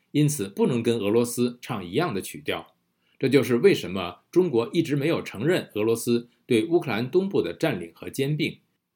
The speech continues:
没有承认二零一四年俄罗斯对乌克兰克里米亚半岛的占领和兼并。不久之前，中国提出了俄乌战争的和平方案，这一方案分别遭遇到俄罗斯和美国的冷遇。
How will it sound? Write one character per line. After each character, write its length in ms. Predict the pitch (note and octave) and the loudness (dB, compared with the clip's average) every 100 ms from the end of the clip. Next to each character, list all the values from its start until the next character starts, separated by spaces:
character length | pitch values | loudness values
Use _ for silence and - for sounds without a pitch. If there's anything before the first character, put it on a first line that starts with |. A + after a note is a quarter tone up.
| _ _ | _ _
没 120 | C#3+ | 4
有 140 | G3 G2+ | 6 4
承 220 | - G#2 | -2 0
认 160 | D3+ - | 0 2
二 140 | C3 | 0
零 140 | A#2+ | 0
一 120 | C#3+ F#3+ | 0 -2
四 200 | - A#2 | -2 -4
年 180 | F2 G2 | -6 -2
俄 100 | G#2+ | 0
罗 120 | C3 | 0
斯 240 | - C3 | 0 -2
对 180 | - A2+ | 0 0
乌 140 | C3 | 0
克 100 | D3+ | -4
兰 240 | G#2+ G2 A#2 | -4 -6 -6
克 100 | - | -2
里 120 | F#3 G3+ | 0 0
米 140 | F2 | -2
亚 160 | A#2+ B2+ | -4 -2
半 200 | B2 F2 | -2 -4
岛 160 | D2+ | -8
的 180 | E2+ F2 | -12 -8
占 180 | - D3+ | -4 -2
领 140 | - - | -4 -12
和 120 | - | -14
兼 260 | - F#2+ G2+ | -10 -6 -4
并。 220 | G#2+ - _ _ _ _ _ _ _ _ _ - | -6 -8 _ _ _ _ _ _ _ _ _ -2
不 100 | A3 | 4
久 140 | D3 | 4
之 120 | E3 | 4
前， 300 | F3+ A#2+ C#3 | -2 -2 0
中 160 | D3 E3 | 2 4
国 140 | C3 | 2
提 180 | C3 C#3+ | 2 2
出 160 | C3 C3+ | 2 2
了 160 | G#2 | 2
俄 160 | A#2 B2 | 0 0
乌 100 | D3+ | 2
战 220 | D3 G2+ | 0 0
争 160 | B2 A#2+ | -2 0
的 180 | G2 | -2
和 280 | F2 - B2 | -4 -4 -2
平 200 | D3 A2 | 0 -4
方 220 | A#2 D3 | -4 -4
案， 200 | D#3 - - _ _ | -4 -6 -10 _ _
这 120 | - G#3+ | -2 0
一 60 | |
方 200 | D3 D#3+ | 0 0
案 160 | D3+ G2 | -2 -2
分 160 | E3+ | -2
别 160 | D3+ B2 | 0 0
遭 240 | C3+ C#3+ | 0 0
遇 80 | A#2 | 0
到 340 | F#2+ F2+ E2+ - | 0 -4 -6 -2
俄 80 | A#2 | 2
罗 180 | D3+ D#3+ | 2 2
斯 260 | D#3 E3 | 0 -2
和 180 | D#3 C#3 | -2 -4
美 220 | C#3 - - | -6 -6 -8
国 180 | G#2 | -4
的 80 | C#3+ | -2
冷 180 | D3+ D#2+ | -2 -4
遇。 260 | - F#2+ E2 | -8 -8 -8